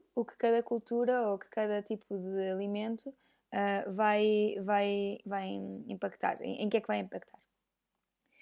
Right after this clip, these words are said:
Outra das coisas importantes a falar, eh, é sobre a energia,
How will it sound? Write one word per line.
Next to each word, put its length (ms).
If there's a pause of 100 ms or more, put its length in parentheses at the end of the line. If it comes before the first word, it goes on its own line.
(680)
Outra 220
das 160
coisas 240
importantes 560
a 40
falar, 420 (220)
eh, 560
é 120
sobre 320
a 20
energia, 640